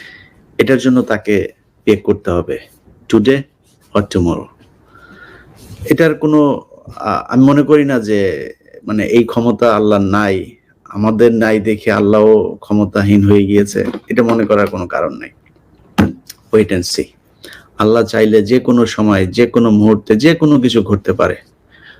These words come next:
অপেক্ষা করেন। আর যারা আমার ভিডিও দেখছেন এবং যাদের কিছু করার আছে, এতক্ষণ আমি সাধারণ মানুষের, আহ, উদ্দেশ্যে কথাগুলো বললাম,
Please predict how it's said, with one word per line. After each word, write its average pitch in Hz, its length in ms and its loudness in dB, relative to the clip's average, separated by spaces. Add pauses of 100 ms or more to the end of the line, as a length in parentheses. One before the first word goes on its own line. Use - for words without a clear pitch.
(300)
অপেক্ষা 104 380 0
করেন। 127 340 0 (880)
আর 92 380 0 (1200)
যারা 104 580 0 (680)
আমার 107 220 2
ভিডিও 107 420 2
দেখছেন 117 440 0
এবং 117 260 0
যাদের 104 340 0
কিছু 120 240 -6
করার 135 420 0
আছে, 104 480 -4 (140)
এতক্ষণ 101 400 -8
আমি 113 140 -2
সাধারণ 110 380 2
মানুষের, 110 440 2 (920)
আহ, 95 120 0
উদ্দেশ্যে 101 460 0
কথাগুলো 98 460 0
বললাম, 95 440 -2